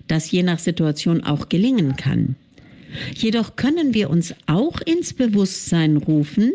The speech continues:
dass das einzig und wirklich Lebendige in uns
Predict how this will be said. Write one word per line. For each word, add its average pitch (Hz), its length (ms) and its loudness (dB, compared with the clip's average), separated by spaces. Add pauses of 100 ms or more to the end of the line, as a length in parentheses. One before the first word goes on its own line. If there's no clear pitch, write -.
(340)
dass 180 200 0
das 165 320 -2
einzig 247 840 -2
und 190 220 2
wirklich 180 400 0
Lebendige 185 840 0
in 220 280 0
uns 226 540 0